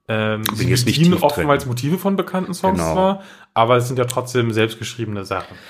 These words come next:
Speaker 2: Ja, oder sie bedienen sich an, an Stilistiken anderer Bands, aber ohne jetzt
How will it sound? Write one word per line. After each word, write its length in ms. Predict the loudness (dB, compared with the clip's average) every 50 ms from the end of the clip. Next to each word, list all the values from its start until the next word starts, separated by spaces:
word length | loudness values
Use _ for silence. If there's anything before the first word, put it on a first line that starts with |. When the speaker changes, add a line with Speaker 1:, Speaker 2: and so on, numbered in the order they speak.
| -20 -20 -18 _
Speaker 2:
Ja, 240 | -8 0 2 4 4
oder 140 | 4 4 2
sie 140 | -2 -2 -4
bedienen 340 | -6 -6 -2 2 2 2
sich 220 | 2 2 0 -2 -2
an, 160 | -4 -4 -4
an 120 | -4 -4 -4
Stilistiken 840 | -4 -2 -2 0 0 0 -2 -2 -6 -8 -6 -6 -8 -8 -10 -12 _ _ _ _
anderer 300 | -8 -8 -4 -4 -4 -2
Bands, 400 | -2 -2 0 0 -2 -2 -2 -4
aber 160 | -4 -4 -4
ohne 280 | -2 -2 -2 -2 0 -2
jetzt 400 | -2 -2 -4 -8 -10 _ -14